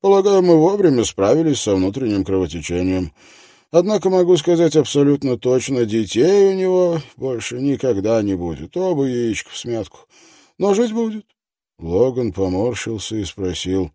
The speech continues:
"А как состояние того человека, которого привезли раньше?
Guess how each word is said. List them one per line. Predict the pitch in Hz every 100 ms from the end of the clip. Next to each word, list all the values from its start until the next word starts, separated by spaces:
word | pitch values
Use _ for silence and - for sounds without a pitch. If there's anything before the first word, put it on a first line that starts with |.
| _ _ _
"А | 82 82
как | 101 104
состояние | - 107 - 104 104 110 107 95 78
того | 87 92 95
человека, | - 90 92 90 87
которого | 80 80 87 87 80
привезли | 80 82 78 76 78
раньше? | 73 73 -